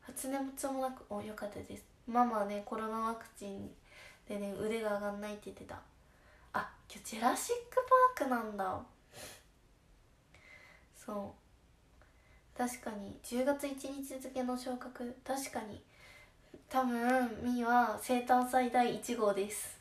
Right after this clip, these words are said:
なので皆さん来てください。出演、あ、そう、下北エフエムの、ちょっと詳細がちょっとあんまり、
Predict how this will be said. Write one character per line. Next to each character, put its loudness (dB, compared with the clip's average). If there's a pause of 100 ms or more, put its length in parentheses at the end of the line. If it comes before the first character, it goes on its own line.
(440)
な 2
の 0
で -4
皆 -2
さ -2
ん -6
来 -14
て -6
く -6
だ -6
さ -2
い。 -8 (840)
出 -2
演、 6
あ、 8 (140)
そ -2
う、 -2
下 -2
北 4
エ 4
フ -2
エ 4
ム -4 (1160)
の、 -4 (680)
ち -12
ょ 0
っ -2
と -
詳 -4
細 -2
が 2
ち -4
ょ -20
っ -20
と -8
あ -6
ん -6
ま -4
り、 -4